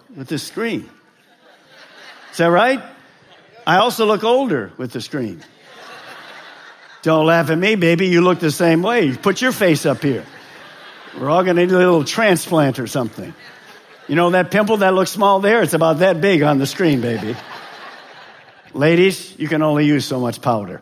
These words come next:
All right, now, let, what was I talking about? Let, let's come back to where we were. Who is the real teacher this morning? Come on, tell me. The Holy Spirit. It is not me.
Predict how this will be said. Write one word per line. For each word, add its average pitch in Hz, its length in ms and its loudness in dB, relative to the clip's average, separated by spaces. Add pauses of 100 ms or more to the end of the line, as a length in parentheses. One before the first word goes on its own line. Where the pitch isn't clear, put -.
All 151 80 0
right, 151 160 2
now, 175 140 2
let, 202 260 -2
what 247 140 2
was 240 140 2
I 214 100 4
talking 160 320 0
about? - 120 -10 (200)
Let, 233 180 2
let's 233 160 2
come 233 180 -2
back 214 260 2
to 196 100 -2
where 180 240 2
we 170 120 2
were. 156 300 0 (640)
Who 254 180 4
is 285 160 2
the 226 140 0
real 254 240 4
teacher 233 440 -2
this 165 200 -4
morning? 156 420 0
Come 226 140 0
on, 233 160 2
tell 254 200 2
me. 233 220 0 (560)
The 190 100 4
Holy 254 360 4
Spirit. 277 800 0 (480)
It 214 100 2
is 202 160 0
not 262 260 2
me. 269 720 -2